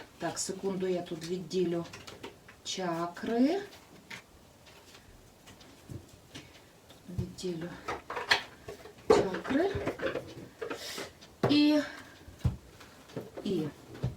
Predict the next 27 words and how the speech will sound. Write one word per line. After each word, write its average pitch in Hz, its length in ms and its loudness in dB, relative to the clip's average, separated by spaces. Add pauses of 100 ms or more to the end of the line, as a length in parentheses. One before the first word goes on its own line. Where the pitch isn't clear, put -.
(460)
і 233 100 8
ми 247 120 12
будемо 277 300 10
дивитися. 240 680 4
А, 143 200 10 (100)
ще 277 300 10
я 262 80 12
хотіла 247 400 6
сказати, 254 680 6 (800)
мої 220 440 6 (380)
любі 220 260 6
друзі, 247 460 8 (120)
шановні 247 540 12
друзі, 247 480 12 (1900)
будьте 392 300 12
зі 262 100 12
мною, 269 360 12
я 285 140 12
вас 277 180 12
дуже 226 240 8
люблю. 208 300 6 (420)
А, 240 240 12
це, - 220 2
це, 202 420 8
це 240 180 6
справді 208 440 8
так. - 340 0